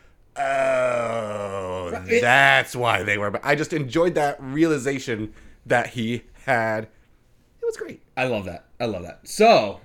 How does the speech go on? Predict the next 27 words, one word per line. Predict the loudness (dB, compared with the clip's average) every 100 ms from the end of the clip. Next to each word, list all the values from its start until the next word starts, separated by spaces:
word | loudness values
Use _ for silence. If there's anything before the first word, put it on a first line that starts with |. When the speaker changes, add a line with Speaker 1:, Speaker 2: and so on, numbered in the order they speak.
| -8
Speaker 2:
with | -2
that | -2 0
being | -2
the | -4
case, | -2 2 2 -2 -14 -18 -20 _ _ _ _
Greg? | 2 4 4 -2 -12
Speaker 1:
Yeah. | -14 -14 -18 _
Speaker 2:
Who | 2
was | 2
your | 2
favorite | 0 -4 -6
character | -4 0 0 0 -2
today? | -2 -2 -2 -4 -10 -18 _
Speaker 1:
Since | -8 -8 -8 -12
you | -10 -8
cheated? | -4 -2 -2 -2 -8 _
Speaker 2:
Uh-huh. | -6 -4 -4 -6 -8 _ _ _ -10
You | -6
can | -2
Speaker 1:
Wi- |
Speaker 2:
cheat, | -2 0
too. | 0 -2 -8 _ -10
Speaker 1:
With | -4 -2 -4 -8
the | -8 -8
favorite | -6 -6 -4
thing. | -2 -2 -2 -4
Speaker 2:
Okay. | -4 0 0